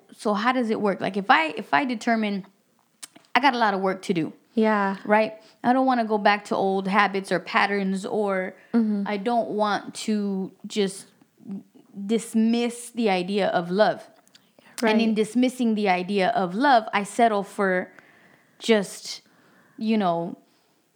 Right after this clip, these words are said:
Speaker 2: Other outlets?
Speaker 1: other outlets or
Speaker 2: That are temporarily
Speaker 1: that are,
Speaker 2: fulfilling
Speaker 1: yeah,
Speaker 2: you?
Speaker 1: exactly, right?
Speaker 2: Okay.
Speaker 1: So in my mind, I'm like, if I deal with it,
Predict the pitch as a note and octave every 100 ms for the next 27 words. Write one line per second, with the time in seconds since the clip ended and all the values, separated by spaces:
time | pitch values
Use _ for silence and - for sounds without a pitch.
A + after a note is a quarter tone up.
0 | - A3+ A3 G#3 - G3 - B3 B3+ -
1 | - - A#3+ A#3+ A#3+ G#3 G#3+ - G#3+ G3
2 | - - G#3 G3 A3 G3+ G3 - G3+ G3+
3 | G3 F#3 F#3 F#3 A3 G3+ G3 - F3+ A#3+
4 | D#4 A#3+ A3+ - A3+ A3 B3 G3 A#3+ A3
5 | C#3 F#3 A3+ - - G#3 - G3 G#3 -
6 | - A3+ A#3 A#3 B3 D#4 E4+ C#4 A#3 G#3
7 | - A3 - G#3 G3 B3+ G#4+ G4+ C4+ B3
8 | A3 C#4